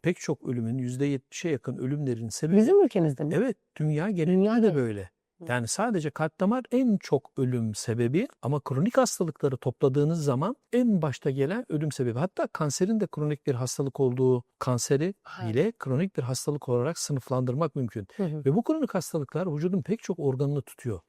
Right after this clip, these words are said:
Speaker 1: Mesela, e, beyin dokularını tutan nöde-, nörodejeneratif hastalıklar, isimlerini sayalım. Alzheimer, Parkinson ve demans hastalığı gibi hastalıklar da aslında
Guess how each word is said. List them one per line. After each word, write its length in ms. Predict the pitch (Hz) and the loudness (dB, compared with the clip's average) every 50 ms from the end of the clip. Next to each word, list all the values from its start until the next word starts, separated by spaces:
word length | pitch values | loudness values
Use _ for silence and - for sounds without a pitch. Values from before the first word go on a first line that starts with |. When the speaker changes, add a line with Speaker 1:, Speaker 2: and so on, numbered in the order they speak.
| _ - | _ -4
Speaker 1:
Mesela, 360 | 147 - - 170 143 127 - - _ _ _ _ _ _ | -4 -2 0 0 -2 -2 -4 -8 _ _ _ _ _ _
e, 260 | - 127 117 120 120 120 | -6 -4 -4 -4 0 2
beyin 280 | 147 190 208 208 190 | 4 6 6 6 4
dokularını 420 | 170 147 - 170 165 165 165 165 147 | 2 0 0 2 4 4 4 4 0
tutan 320 | - - - 143 131 127 | -2 -2 -2 0 0 0
nöde-, 200 | 139 143 160 185 | 0 0 0 0
nörodejeneratif 880 | - 143 156 165 170 160 143 147 143 139 151 143 151 147 139 - 165 - | 2 2 4 4 4 2 0 0 0 2 2 2 2 2 2 0 -2 -2
hastalıklar, 640 | 147 131 - - - 139 127 - - 127 113 120 - - _ _ | 0 -2 0 0 0 0 0 0 0 0 0 0 -2 -8 _ _
isimlerini 420 | - - - 143 135 135 135 135 | -10 -6 -2 0 2 2 2 2
sayalım. 400 | - - 131 120 113 113 123 139 - _ _ _ _ | 0 0 0 0 0 0 -2 -4 -6 _ _ _ _
Alzheimer, 480 | - 127 135 135 147 135 139 143 139 | -2 0 0 2 2 0 0 -2 -4
Parkinson 760 | 123 - - 127 127 123 - - - 139 - - 135 131 131 135 | -6 -6 -6 -4 -4 -4 -6 -8 -8 -8 -6 -4 -4 -4 -2 -2
ve 160 | 135 123 120 | -2 -2 -2
demans 400 | 127 120 127 131 131 123 - - | -2 0 0 0 -2 -2 -4 -6
hastalığı 360 | 120 - - - 135 131 143 | -6 -6 -4 -2 0 0 2
gibi 240 | 139 131 127 120 123 | 2 0 0 -2 -4
hastalıklar 640 | 110 143 139 - - 160 156 - - 254 269 220 190 | -4 -6 -4 -4 -4 -4 -4 -6 -6 -4 -4 -4 -4
da 60 | 185 - | -6 -6
aslında 440 | - 139 - - - 139 139 165 | -6 -6 -6 -4 -4 -4 -4 -4